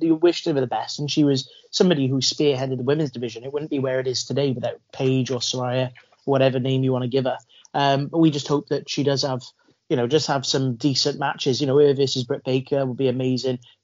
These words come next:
against Jamie Hayter, Serena Deeb, uh, Toni Storm, Ruby Riott, when they, when Ruby Riott gets out of catering.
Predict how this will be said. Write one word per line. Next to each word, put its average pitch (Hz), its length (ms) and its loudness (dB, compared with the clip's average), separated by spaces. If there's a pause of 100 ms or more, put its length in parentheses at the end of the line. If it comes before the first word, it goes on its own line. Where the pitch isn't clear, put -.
against 135 240 -4
Jamie 131 280 2
Hayter, 135 280 0
Serena 123 480 -2
Deeb, 131 340 0 (520)
uh, 113 140 2
Toni 131 320 0
Storm, 135 720 2
Ruby 127 280 0
Riott, 139 420 0
when 135 100 -4
they, 127 220 -8
when 127 140 0
Ruby 131 200 0
Riott 123 180 -4
gets - 180 -10
out - 100 -8
of - 80 -20
catering. 139 460 0